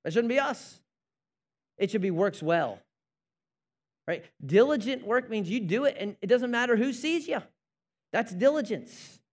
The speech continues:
Right? And there's a lot of other things. Here, let me just give you some, some practical. To be diligent at your work, figure out when you are most productive and utilize those times.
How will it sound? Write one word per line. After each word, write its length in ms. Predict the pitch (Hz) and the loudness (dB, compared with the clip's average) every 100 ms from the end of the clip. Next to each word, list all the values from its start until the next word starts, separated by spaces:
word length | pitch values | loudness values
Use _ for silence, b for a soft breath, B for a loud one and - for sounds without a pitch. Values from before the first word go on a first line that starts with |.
| _ _ - | _ _ -8
Right? 120 | 202 | 0
And 100 | 254 | 2
there's 100 | 240 | 0
a 80 | 233 | -2
lot 240 | 262 294 | -2 0
of 60 | 247 | 2
other 160 | 240 | 2
things. 200 | 226 165 | 0 -2
Here, 120 | 240 | -2
let 40 | 262 | -2
me 80 | 247 | -4
just 140 | - | -4
give 140 | 240 | -6
you 40 | 214 | -6
some, 240 | 196 170 - | -6 -10 -10
some 160 | 190 | -10
practical. 340 | 165 165 160 131 B B _ _ | -8 -8 -8 -12 B B _ _
To 80 | 175 | -4
be 140 | 233 | -2
diligent 520 | 156 180 247 226 247 | 0 2 2 2 -4
at 180 | 190 214 | -6 -4
your 140 | 220 202 | -2 0
work, 440 | 185 220 247 - _ _ _ _ | 0 -2 -4 -10 _ _ _ _
figure 360 | - 277 269 277 | -4 0 2 2
out 300 | 233 214 196 | 2 0 -2
when 340 | 175 214 247 | 0 2 2
you 140 | 233 220 | 2 2
are 80 | 196 | 2
most 320 | 185 190 - | 2 0 -2
productive 480 | 180 165 170 165 139 | 0 0 0 -4 -4
and 100 | 147 | -4
utilize 300 | 147 135 135 | -2 -4 -4
those 140 | 123 | -8
times. 180 | 120 | -8